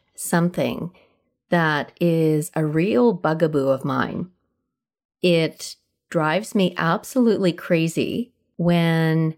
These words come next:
people, including my husband, who's Italian, who I guess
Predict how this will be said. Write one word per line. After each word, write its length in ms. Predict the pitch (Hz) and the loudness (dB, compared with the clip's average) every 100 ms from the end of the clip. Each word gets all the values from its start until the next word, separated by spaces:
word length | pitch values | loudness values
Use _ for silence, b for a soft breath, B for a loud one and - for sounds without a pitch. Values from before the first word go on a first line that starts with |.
| _ | _
people, 720 | - 175 165 160 151 170 302 _ _ _ _ _ _ _ - | -2 -2 0 0 2 0 -2 _ _ _ _ _ _ _ -2
including 440 | 170 - 160 170 | -2 0 -2 0
my 120 | 226 | 0
husband, 520 | 262 240 - 165 165 185 | 0 0 0 -2 0 -2
who's 180 | 190 | -2
Italian, 720 | 180 - 170 156 143 151 226 - 247 | -4 -2 -2 0 0 -2 -4 -6 -6
who 460 | 196 170 165 165 165 b b b b | -2 0 2 0 -4 b b b b
I 80 | - | -6
guess 400 | 160 156 147 - | -2 -2 -2 -6